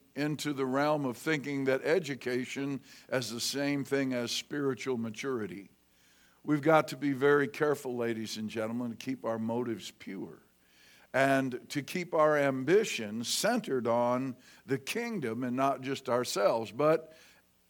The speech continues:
and I'm preaching to me, you can come along with me if you want to, we've got to be careful to make certain that what we're praying for is in line with what God wants to have happen,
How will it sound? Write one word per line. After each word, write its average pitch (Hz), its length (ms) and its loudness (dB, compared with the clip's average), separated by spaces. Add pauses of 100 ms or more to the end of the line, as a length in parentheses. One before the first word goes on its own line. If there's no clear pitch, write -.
(340)
and 156 160 4
I'm 170 140 4
preaching 175 420 -2
to 151 80 0
me, 160 300 -2
you 156 140 2
can 127 140 -8
come 147 200 0
along 135 340 2
with 131 240 2
me 113 240 -4
if 110 180 -6
you 113 100 -6
want 113 280 -6
to, 101 320 -10 (360)
we've 156 220 6
got 196 300 8
to 170 80 -2
be 160 180 -2
careful 131 640 -2
to 127 120 -6
make 147 360 -2
certain 107 720 0 (440)
that 135 560 4
what 156 280 6
we're 147 160 2
praying 208 500 -4
for 117 440 -2
is 135 260 0
in 147 180 0
line 160 680 0
with 151 260 2
what 139 240 -2
God 143 320 4
wants 175 480 -2
to 127 140 -2
have 113 280 0
happen, 131 560 -2